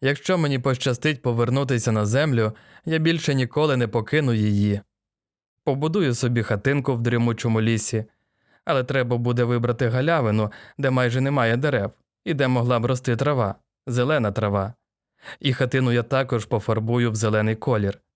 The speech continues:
Він знову зітхнув і подивився на червоні зарості прямо перед ним. «Що ти сказала, Дороті?»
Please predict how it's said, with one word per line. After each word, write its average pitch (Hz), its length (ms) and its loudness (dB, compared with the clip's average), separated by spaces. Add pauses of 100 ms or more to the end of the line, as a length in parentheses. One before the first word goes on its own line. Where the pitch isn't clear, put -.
(800)
Він 120 200 2
знову 113 360 2
зітхнув 113 600 0 (420)
і 165 120 0
подивився 131 600 0
на 120 120 0
червоні 117 440 0
зарості 117 560 0
прямо 107 420 0
перед 113 320 0
ним. 107 300 0 (1300)
«Що - 260 -2
ти 131 120 0
сказала, 139 400 0
Дороті?» 107 480 -2